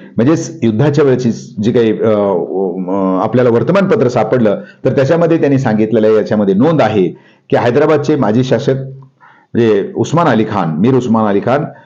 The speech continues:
तर ते ज्यावेळेला लालबहादूर शास्त्रीजी, अ, अ, हैदराबाद या ठिकाणी गेले, तर त्यावेळेला विमानतळावर त्यांनी त्याचं, त्यांचं स्वागत केलं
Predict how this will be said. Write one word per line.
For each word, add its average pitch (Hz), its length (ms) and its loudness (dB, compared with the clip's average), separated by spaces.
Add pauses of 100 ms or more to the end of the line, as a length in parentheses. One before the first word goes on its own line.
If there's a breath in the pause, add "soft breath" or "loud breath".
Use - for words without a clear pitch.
(200 loud breath)
तर 117 80 2
ते 160 240 0
ज्यावेळेला 135 360 2
लालबहादूर 131 560 2
शास्त्रीजी, 104 800 -2 (720 soft breath)
अ, 123 40 0 (160)
अ, 107 540 0
हैदराबाद 175 420 2
या 165 80 2
ठिकाणी 127 320 0
गेले, 101 220 2
तर 127 140 0
त्यावेळेला 120 320 2
विमानतळावर 113 440 2
त्यांनी 107 260 0
त्याचं, 92 260 -4
त्यांचं 98 460 -4
स्वागत 95 420 0
केलं 98 280 0